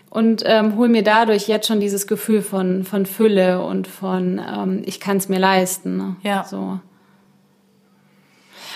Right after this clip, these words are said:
Speaker 1: Und ich glaube, was auch bei diesem Thema mit dem Dream Big und lebe jeden Tag, als wär's dein letzter, so ein bisschen der Fall ist, dass es, ähm, was ist, was aus den U S A kommt.
Speaker 2: Ja, es ist halt saukapitalistisch.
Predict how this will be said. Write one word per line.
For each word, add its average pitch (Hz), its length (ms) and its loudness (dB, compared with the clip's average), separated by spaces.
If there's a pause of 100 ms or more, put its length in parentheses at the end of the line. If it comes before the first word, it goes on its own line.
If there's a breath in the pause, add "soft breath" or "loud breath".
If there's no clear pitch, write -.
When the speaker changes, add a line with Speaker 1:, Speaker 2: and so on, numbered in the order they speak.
(160 loud breath)
Speaker 1:
Und 247 240 2
ich - 100 0
glaube, 254 280 2
was 226 160 0
auch 247 160 0
bei 226 120 2
diesem 214 240 -2
Thema 226 360 -2
mit 202 220 -4
dem 196 640 0
Dream 214 360 2
Big 247 340 2
und 196 360 -2
lebe 214 260 0
jeden 196 240 0
Tag, 202 260 -2
als - 160 -6
wär's 196 260 0
dein 190 180 0
letzter, 196 420 0
so 190 100 -2
ein 196 80 2
bisschen 196 260 0
der 185 100 0
Fall 196 260 2
ist, 220 180 -4
dass 202 200 -2
es, 202 400 -4
ähm, 190 600 2 (1400 loud breath)
was 190 280 -2
ist, - 340 -2
was 196 140 2
aus - 220 -4
den 196 140 0
U 208 120 2
S 214 120 -2
A 269 220 2
kommt. 180 540 0 (320)
Speaker 2:
Ja, 190 200 -2
es 185 120 -4
ist 220 160 -6
halt 208 160 -4
saukapitalistisch. 214 1200 -4